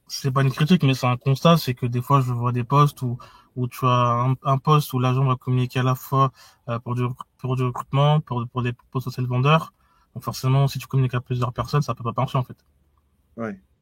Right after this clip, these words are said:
Speaker 2: ok. Ok. Mais tu peux, tu peux, euh, faire plusieurs posts pour communiquer à des, finalement, sur, euh, vers
Speaker 1: Ah,
Speaker 2: des
Speaker 1: ah
Speaker 2: profils
Speaker 1: oui,
Speaker 2: différents.
Speaker 1: bien sûr, bien sûr, mais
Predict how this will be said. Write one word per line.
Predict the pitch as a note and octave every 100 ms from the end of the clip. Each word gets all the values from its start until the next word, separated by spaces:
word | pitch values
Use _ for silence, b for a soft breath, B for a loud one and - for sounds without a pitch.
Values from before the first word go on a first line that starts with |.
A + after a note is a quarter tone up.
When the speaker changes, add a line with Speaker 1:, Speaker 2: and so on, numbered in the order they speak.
| _
Speaker 2:
ok. | A#2+ G#2+ G2 _ _ _ _ -
Ok. | A#2 A2+ G2
Mais | D3
tu | G2 -
peux, | C#3+ C#3+ - - -
tu | A2+
peux, | G2 C#3+ B2
euh, | G#2+ G#2 F#2+
faire | - A#2 -
plusieurs | - B2+ A#2+ -
posts | C#3+ D3 -
pour | B2+
communiquer | C3 B2 A#2+ D3 C#3+
à | - A2
des, | A2+ A2 A2 F#2+
finalement, | - A2 A2+ B2+
sur, | - A2
euh, | G#2
vers | G2+ A2+
Speaker 1:
Ah, |
Speaker 2:
des | A2 -
Speaker 1:
ah | D3
Speaker 2:
profils |
Speaker 1:
oui, | G3
Speaker 2:
différents. | D3+ A#2+ - - -
Speaker 1:
bien | B2+ D#3
sûr, | F#3 C#3+ - B2
bien | B2
sûr, | C3+ F#3 D#3
mais | C3 C#3+ F3